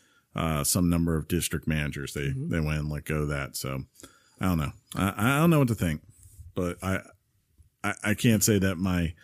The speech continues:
Speaker 1: uh, that it, this changes my perspective of where they're heading long
Speaker 2: It doesn't,
Speaker 1: term.
Speaker 2: it doesn't necessarily change my perspective, but it also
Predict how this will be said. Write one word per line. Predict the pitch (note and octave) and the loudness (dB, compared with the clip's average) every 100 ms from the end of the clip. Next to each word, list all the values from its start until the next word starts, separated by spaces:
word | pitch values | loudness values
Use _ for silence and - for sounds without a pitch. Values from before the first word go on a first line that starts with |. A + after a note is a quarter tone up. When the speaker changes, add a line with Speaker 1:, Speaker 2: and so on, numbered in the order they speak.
| - - _ - | -20 -20 _ -8
Speaker 1:
uh, | - | -4
that | F#2+ F#2+ F#2+ | 0 0 0
it, | G#2 G2 | 0 2
this | G2+ - | 2 4
changes | G#2+ G2 E2+ D#2+ | 4 4 2 2
my | F2+ F2 | 2 0
perspective | E2 - F2 D#2+ D#2+ | 0 -2 -2 -2 -2
of | D2+ D2+ | -2 -2
where | D#2+ D#2+ D#2 D2+ | -2 0 0 -2
they're | D2+ C#2+ | -4 -4
heading | D2+ D2 C2 D#2+ _ _ - | -4 -4 -6 -8 _ _ -4
long | - | -2
Speaker 2:
It | D4+ | 2
doesn't, | B3+ G#3 | 2 2
Speaker 1:
term. | C#3+ - | 0 0
Speaker 2:
it | F3+ | 0
doesn't | A3+ G3 D3+ | 2 2 2
necessarily | D3 - C3 D3 C3+ B2+ | 0 2 2 2 4 2
change | - - C#3 C3 A#2+ | 2 0 2 0 0
my | B2+ | 0
perspective, | A#2+ A#2 A2 - E3+ F3+ C3 A2 | 0 -2 -2 0 -2 0 0 0
but | A#2+ | 0
it | A#2 | 0
also | C3 E3 D3 A2+ A2+ | 0 0 0 -2 -4